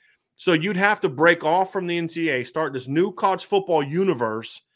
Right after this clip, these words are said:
and then team, the schools would have to then agree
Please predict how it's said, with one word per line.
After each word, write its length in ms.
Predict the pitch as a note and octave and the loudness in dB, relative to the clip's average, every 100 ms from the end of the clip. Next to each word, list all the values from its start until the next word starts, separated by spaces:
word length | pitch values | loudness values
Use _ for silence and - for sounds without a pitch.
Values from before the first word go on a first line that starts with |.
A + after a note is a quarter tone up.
| _ _ _ | _ _ _
and 120 | D3+ D#3 | -4 -2
then 160 | D3+ | -2
team, 360 | C#3+ G#3 G#3+ G3 | -2 -2 -2 -2
the 120 | D#3 | -6
schools 500 | D3+ - G#3 A3+ G#3 | -6 -8 -6 -4 -4
would 120 | F3+ | -4
have 180 | E3 E3+ | -2 -2
to 60 | E3 | -2
then 200 | D#3 D3 | -2 -2
agree 960 | C#3 A#2+ C3 C#3 A3 C4 D3 B2 C3 | -6 -8 -6 -4 -2 -2 -2 -4 -8